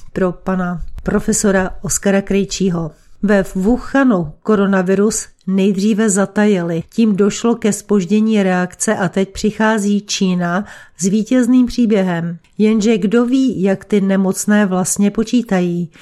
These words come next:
i když je Čína brána jako viník, protože odtud virus pochází, rozváží zdravotnický materiál do desítek zemí a zlepšuje si reputaci.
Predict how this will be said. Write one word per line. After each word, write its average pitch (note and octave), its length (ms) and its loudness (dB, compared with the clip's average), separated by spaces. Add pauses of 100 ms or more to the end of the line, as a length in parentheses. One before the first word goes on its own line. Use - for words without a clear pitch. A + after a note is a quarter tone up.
(260)
i G3 100 0
když G#3 320 0
je G3+ 120 4
Čína G#3 420 0
brána F#3 600 0
jako G3 420 0 (120)
viník, G#3+ 540 0 (140)
protože G3+ 520 0
odtud C#4 720 0
virus G3 360 2
pochází, G3+ 800 0 (280)
rozváží A3 760 2
zdravotnický A#3 760 0
materiál A3 580 2
do G3 120 0
desítek G3+ 540 0
zemí G3 400 2
a E3+ 120 -2
zlepšuje G3 520 0
si G#3+ 180 0
reputaci. G3 760 -2